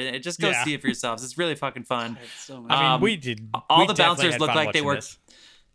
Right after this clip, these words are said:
Speaker 1: all the bouncers look like they work for Chippendales. It's ridiculous. It's so stupid.
Speaker 2: <laughs>
Speaker 1: They have a net in front of the band so people don't throw bar-, like, beer bottles at it. It's wild.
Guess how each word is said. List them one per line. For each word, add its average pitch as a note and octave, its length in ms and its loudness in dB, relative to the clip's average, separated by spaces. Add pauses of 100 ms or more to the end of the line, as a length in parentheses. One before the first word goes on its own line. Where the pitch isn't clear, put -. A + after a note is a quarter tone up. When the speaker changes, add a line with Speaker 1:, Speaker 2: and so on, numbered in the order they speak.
Speaker 1:
all E3 140 4
the F3 80 -4
bouncers D#3 400 0
look C#3+ 140 -2
like C#3 100 -2
they D3 60 -2
work C3 200 -2
for C#3 120 -4
Chippendales. A#2 720 -4
It's - 160 -8
ridiculous. A2 580 -8
It's A2 140 -12
so A#2+ 160 -8
stupid. A2+ 520 -8 (140)
Speaker 2:
<laughs> D#3+ 100 -8
Speaker 1:
They D#3+ 140 -2
have D#3+ 140 -4
a D3 80 -2
net C3+ 380 0 (100)
in C#3+ 100 -4
front C#3 160 0
of B2+ 60 -4
the B2+ 80 -4
band A#2+ 400 -2
so B2 80 -8
people B2 180 -4
don't A#2 160 -6
throw A#2 220 -6
bar-, A2 340 -6
like, A2+ 200 -8
beer A2 140 -8
bottles A2 260 -8
at G#2+ 100 -8
it. A#2 80 -10
It's C#3 100 -12
wild. D#3+ 360 2